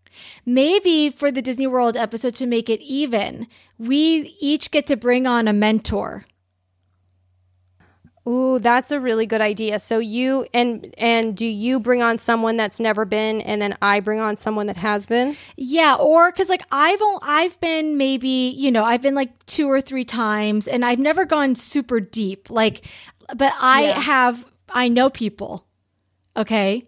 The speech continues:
Speaker 1: I know
Speaker 2: Uh,
Speaker 1: people.
Speaker 2: yeah.
Speaker 1: And so, like, you could bring on, like, a mentor, and then I could maybe bring on someone to, like, assist me, and that way it would be more
Speaker 2: Yeah.
Speaker 1: even.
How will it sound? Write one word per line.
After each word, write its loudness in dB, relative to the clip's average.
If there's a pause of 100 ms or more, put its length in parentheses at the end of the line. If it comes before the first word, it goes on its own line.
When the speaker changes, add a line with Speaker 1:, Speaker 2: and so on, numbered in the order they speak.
(160)
Speaker 1:
I -2
know 4
Speaker 2:
Uh, -4
Speaker 1:
people. -4
Speaker 2:
yeah. 0 (340)
Speaker 1:
And 2
so, 4
like, 2
you 0
could -2
bring -2
on, 0
like, 0
a -2
mentor, 2
and 0
then 0
I 2
could -4
maybe -2
bring -4
on -2
someone -2
to, -4
like, -2
assist -6
me, 0 (640)
and 4
that 0
way 0
it -2
would -2
be 0
more 4
Speaker 2:
Yeah. -2
Speaker 1:
even. -4